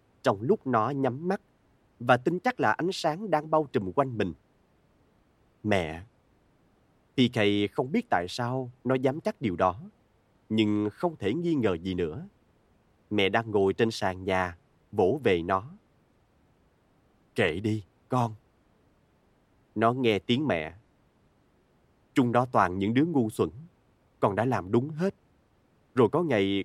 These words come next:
con sẽ gặp người phụ nữ trong lời tiên tri, vợ tương lai của con." Bóng tối đen kịt tận cùng. Nhưng chính mẹ nó,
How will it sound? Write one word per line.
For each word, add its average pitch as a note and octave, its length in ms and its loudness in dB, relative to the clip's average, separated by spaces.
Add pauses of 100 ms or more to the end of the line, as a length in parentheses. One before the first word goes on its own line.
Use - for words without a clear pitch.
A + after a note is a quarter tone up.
con A2+ 120 2
sẽ C#3 160 -2
gặp A#2 160 -2
người G#2 160 0
phụ G#2 200 -2
nữ G2 380 0
trong A2 160 -2
lời G#2+ 160 4
tiên A#2 240 2
tri, A#2+ 260 2 (560)
vợ G#2+ 300 4
tương A2+ 160 4
lai A#2 200 0
của B2 180 -2
con." B2 240 -2 (2250)
Bóng A#2 220 2
tối B2+ 340 0
đen A#2+ 200 2
kịt - 180 -2 (100)
tận D#2+ 220 -2
cùng. E2 280 0 (760)
Nhưng G2 460 0
chính D#3+ 260 -4
mẹ E2 200 -2
nó, G2+ 360 -6